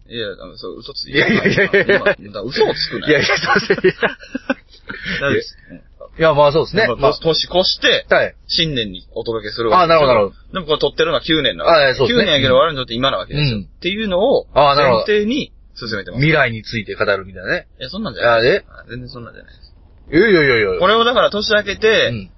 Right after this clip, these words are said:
Speaker 1: まあ散々そうやってふりをしてますから、
Speaker 2: はいはい。
Speaker 1: 年明けて聞いて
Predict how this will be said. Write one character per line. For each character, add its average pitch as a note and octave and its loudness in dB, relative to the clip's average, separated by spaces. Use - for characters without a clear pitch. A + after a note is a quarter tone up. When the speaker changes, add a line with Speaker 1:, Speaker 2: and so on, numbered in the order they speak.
Speaker 1:
ま B2 -4
あ - -12
散 F#3+ 2
々 F#3 0
そ F#3 2
う - 4
や F#3 0
っ - -12
て A#2 -8
ふ D#3 -10
り D3+ -2
を C#3 -2
し - -6
て G3+ 0
ま F3+ -2
す - -16
か D3+ 2
ら、 C#3 4
Speaker 2:
は G2+ 2
い - 2
は - -2
い。 E2 -8
Speaker 1:
年 G3 -4
明 F3+ 2
け F3+ -6
て D#3+ -10
聞 E3 -14
い D#3+ -20
て D#3 -2